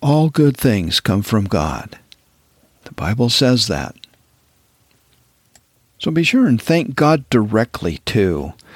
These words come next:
Don't say something like, "Oh, thank my lucky stars." <laughs> What? <laughs> You know, like,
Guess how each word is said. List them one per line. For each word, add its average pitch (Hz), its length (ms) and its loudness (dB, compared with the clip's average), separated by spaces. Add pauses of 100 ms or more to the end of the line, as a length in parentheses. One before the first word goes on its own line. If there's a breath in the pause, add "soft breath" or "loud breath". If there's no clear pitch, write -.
(540 loud breath)
Don't 196 180 -4
say 147 180 2
something 123 380 0
like, 95 300 -4
"Oh, 147 180 0
thank 220 280 0
my 131 120 2
lucky 180 320 0
stars." 208 580 0 (760)
<laughs> 127 300 -2
What? 185 400 -4 (160)
<laughs> - 320 0 (1800 loud breath)
You 190 160 -2
know, 131 200 0
like, 120 320 2